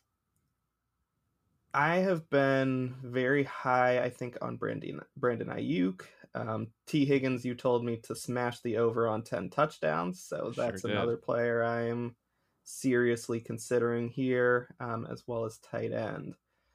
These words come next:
Speaker 1: Um, man, I wish I could get all of them.
Speaker 2: <laughs>
Speaker 1: Um, so I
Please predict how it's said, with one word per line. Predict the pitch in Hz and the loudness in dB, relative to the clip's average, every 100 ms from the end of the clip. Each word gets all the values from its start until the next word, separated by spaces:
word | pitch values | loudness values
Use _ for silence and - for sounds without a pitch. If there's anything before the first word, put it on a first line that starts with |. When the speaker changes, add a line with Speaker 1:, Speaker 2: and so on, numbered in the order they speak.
| _ _ _ 120 | _ _ _ 2
Speaker 1:
Um, | 123 123 123 120 123 135 | 6 8 8 8 4 -6
man, | - 127 113 | -6 -2 0
I | 113 | 0
wish | 120 135 | -2 -6
I | |
could | 135 127 | -8 -10
get | 127 - | -8 -6
all | - - - | -4 -4 -6
of | - | -8
them. | - - 147 - | -8 -8 -10 -12
Speaker 2:
<laughs> | _ | _
Speaker 1:
Um, | 151 120 123 120 117 117 117 120 _ _ _ - _ _ _ _ _ - - - - - | 0 2 2 2 0 -2 -4 -8 _ _ _ -20 _ _ _ _ _ -20 -18 -16 -16 -4
so | 147 127 120 113 113 120 156 233 269 _ _ _ _ _ | 0 2 2 2 2 0 -2 -6 -10 _ _ _ _ _
I | 127 127 | -12 -10